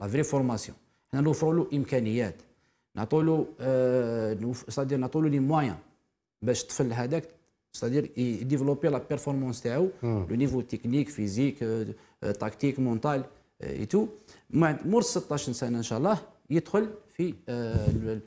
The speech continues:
Speaker 1: لا بري فورماسيون، تما يقدر يمشي، سواء نعاونوه حنا
Speaker 2: مم.
Speaker 1: كمسؤولين.
Speaker 2: يعني يكون جاهز بنسبه خمسين بالمية.
Speaker 1: خمسين حتى ستين بالمية.
Speaker 2: ستين بالمية.
Speaker 1: يعني ستاش سنه خلاص، ستاش سنه، سبعتاش، آه،
Speaker 2: مم.
Speaker 1: راك، آه، سي بون، فوالا.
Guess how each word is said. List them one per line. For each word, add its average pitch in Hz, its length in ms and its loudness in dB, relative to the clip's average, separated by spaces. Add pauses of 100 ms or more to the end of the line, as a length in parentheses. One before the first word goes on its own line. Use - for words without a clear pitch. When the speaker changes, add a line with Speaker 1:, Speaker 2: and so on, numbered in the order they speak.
(200)
Speaker 1:
لا 143 180 0
بري 160 120 4
فورماسيون، 123 640 0 (380)
تما 151 180 2
يقدر 147 340 2
يمشي، 113 380 2
سواء 123 340 -2 (120)
نعاونوه 131 520 2 (460)
حنا 139 240 2
Speaker 2:
مم. 101 200 -2 (560)
Speaker 1:
كمسؤولين. 120 600 2
Speaker 2:
يعني 147 120 6
يكون 165 160 8
جاهز 147 300 4
بنسبه 147 400 2
خمسين 165 440 2
بالمية. 104 340 2 (220)
Speaker 1:
خمسين 143 300 2
حتى 139 220 -2
ستين 127 260 0
بالمية. 92 180 -4
Speaker 2:
ستين 104 320 0
بالمية. 92 220 -4
Speaker 1:
يعني 120 160 0
ستاش 147 400 -2
سنه 147 440 2
خلاص، 113 300 -2
ستاش - 280 -10
سنه، 101 580 -4
سبعتاش، 98 580 -4
آه، 101 240 -2
Speaker 2:
مم. 98 60 0
Speaker 1:
راك، 87 200 -4
آه، 101 280 -2 (400)
سي 127 160 0
بون، 120 200 0
فوالا. 131 360 2